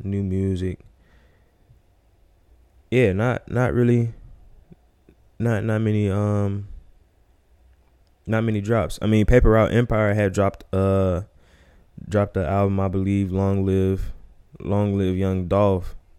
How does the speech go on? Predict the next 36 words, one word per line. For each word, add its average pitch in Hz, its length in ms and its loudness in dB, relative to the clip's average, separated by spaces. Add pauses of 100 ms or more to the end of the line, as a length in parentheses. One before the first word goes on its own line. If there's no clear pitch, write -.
(1080)
Uh, 90 320 -2
they 92 160 2
dropped 95 320 -2
that. 95 300 -2 (1120)
I'm 123 60 -2
gonna 127 60 2
have 120 100 0
to 120 60 -4
listen 120 240 0
to 80 180 -4
it. - 100 -8 (300)
I'm 107 80 -2
gonna 110 80 2
have 101 100 -2
to 110 60 -4
listen 101 220 0
to 87 160 -4
it, - 100 -14
'cause, 104 200 -2
I 104 60 0
mean, 104 240 0
if 98 120 -4
paper, 131 280 0
if 113 200 -2
a, 120 200 0
if - 120 0
a 113 120 2
product, 98 480 -2
if 107 140 -6
a, 101 140 -2
if 98 220 -6
a 90 220 -4
record 107 360 -2
label 113 320 0
drops 107 280 0
something 120 360 -8